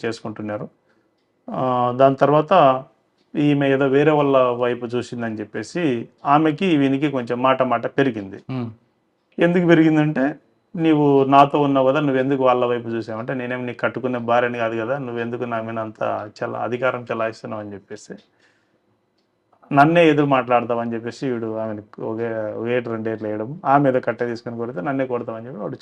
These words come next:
Speaker 1: చంపేసి తాగి తీసుకొని.
Speaker 2: మ్మ్.
Speaker 1: అది బాగా ఇంట్రెస్టింగ్ కేసు అనిపించింది.
Speaker 2: అచ్చా, అప్పుడు వాడు జైల్లో ఉన్నాడు.
Speaker 1: ఒక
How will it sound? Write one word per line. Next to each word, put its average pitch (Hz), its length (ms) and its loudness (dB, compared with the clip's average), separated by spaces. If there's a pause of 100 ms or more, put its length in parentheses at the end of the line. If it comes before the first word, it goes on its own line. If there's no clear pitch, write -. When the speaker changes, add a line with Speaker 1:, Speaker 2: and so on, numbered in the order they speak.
Speaker 1:
చంపేసి 120 540 -10 (120)
తాగి 113 160 -10
తీసుకొని. - 340 -20 (440)
Speaker 2:
మ్మ్. 123 120 -14 (220)
Speaker 1:
అది 131 160 -6
బాగా 123 380 0
ఇంట్రెస్టింగ్ 131 600 -2
కేసు 110 300 -10
అనిపించింది. - 480 -12
Speaker 2:
అచ్చా, - 220 0
అప్పుడు 113 240 -2
వాడు 123 200 6
జైల్లో 113 320 2
ఉన్నాడు. 104 280 -8
Speaker 1:
ఒక 131 160 0